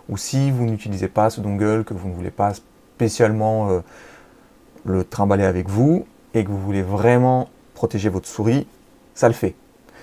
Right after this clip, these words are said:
Par contre, si vous voulez qu'il soit bien maintenu, bah, je peux pas vraiment vous conseiller ce modèle. Bon,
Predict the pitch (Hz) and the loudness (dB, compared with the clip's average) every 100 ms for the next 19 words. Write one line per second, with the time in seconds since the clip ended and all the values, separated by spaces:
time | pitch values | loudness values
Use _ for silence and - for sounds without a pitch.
0 | - - - 135 131 110 101 117 104 - | -18 -10 0 0 2 0 4 2 2 -4
1 | 92 101 117 110 95 - 110 131 - _ | -4 2 4 4 0 -2 -4 -4 -8 _
2 | _ - - - - 107 98 98 104 110 | _ -20 -20 -16 0 0 2 0 2 2
3 | 101 - 95 101 104 - 95 - - _ | 0 -8 -8 -2 -2 0 -6 -6 -14 _
4 | - - | -6 -6